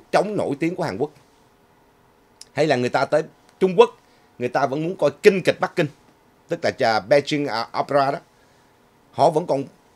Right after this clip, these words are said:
biết giữ được cái bản sắc của cái bộ môn và giữ được cái đó trở thành một cái, à, một cái, à, một cái hút khách, để hút, thu hút khách du lịch ở khắp nơi về. Còn Cộng sản Việt Nam nó cai trị kiểu gì mà bây giờ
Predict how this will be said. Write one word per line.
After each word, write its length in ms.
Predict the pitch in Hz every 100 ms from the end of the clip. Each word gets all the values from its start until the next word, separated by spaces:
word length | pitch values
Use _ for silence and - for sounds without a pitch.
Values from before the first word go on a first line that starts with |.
| -
biết 260 | 165 - 165
giữ 260 | 147 151
được 160 | 190 147
cái 100 | 190
bản 280 | 151 76 180
sắc 280 | - 226 - _ -
của 540 | 101 95 92 123 190 - _ _
cái 120 | - 185
bộ 120 | 117
môn 220 | 151 170 - _ _ _ _ 110
và 80 |
giữ 300 | 113 113 117
được 140 | 170 147
cái 100 | 151
đó 100 | 175
trở 200 | 147 127
thành 160 | 147
một 220 | 113 104 -
cái, 240 | 147 175
à, 140 | 156 139 - - - - - _ _ -
một 180 | 107 -
cái, 220 | 180 185
à, 160 | 143 135 123 - - _ _
một 240 | 120 123 -
cái 100 | 165
hút 140 | 233 -
khách, 180 | 175 - _ _ _ -
để 180 | 101
hút, 240 | 139 214 - -
thu 140 | 180
hút 160 | 160 196
khách 140 | 208 -
du 80 | 160
lịch 140 | 113
ở 120 | -
khắp 140 | 107 170
nơi 160 | 143
về. 200 | 110 98 87 _ _ _ _ _ _ _
Còn 200 | 131 143 143 _ _
Cộng 180 | 127 151
sản 220 | 151 180
Việt 100 | 170
Nam 160 | 151 170
nó 80 | 180
cai 240 | - 156
trị 140 | 127
kiểu 220 | 131 143 185
gì 240 | 147 120 - _
mà 80 | 117
bây 140 | 139 151
giờ 200 | 127